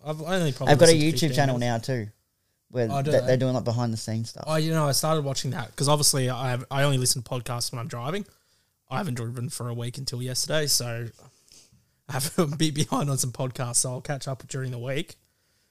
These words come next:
Speaker 1: But, um, did you see that photo floating around about Collingwood the other day?
Speaker 2: No,
Speaker 1: With
Speaker 2: what
Speaker 1: Adam
Speaker 2: pho-
Speaker 1: Treloar?
Speaker 2: Which one?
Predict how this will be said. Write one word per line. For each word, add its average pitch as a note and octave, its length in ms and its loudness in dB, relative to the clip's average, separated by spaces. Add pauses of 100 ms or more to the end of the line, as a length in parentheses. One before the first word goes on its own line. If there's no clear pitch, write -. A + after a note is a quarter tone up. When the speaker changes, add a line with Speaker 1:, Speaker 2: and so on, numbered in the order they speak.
(140)
Speaker 1:
But, C3+ 140 -2
um, C3 480 0
did D3+ 140 -2
you F3 60 4
see G3+ 120 4
that F#3+ 200 2
photo B2+ 280 -2
floating B2+ 400 -2
around B2 200 -4
about B2 200 -8
Collingwood D#3 400 -6
the C3+ 80 -8
other C3 160 -4
day? F3+ 160 -2 (960)
Speaker 2:
No, A#2+ 240 0
Speaker 1:
With A#2 80 4
Speaker 2:
what C3 80 0
Speaker 1:
Adam B2+ 160 0
Speaker 2:
pho- C3 160 -4
Speaker 1:
Treloar? D#3 260 -4 (1700)
Speaker 2:
Which - 200 -10
one? B2+ 160 -6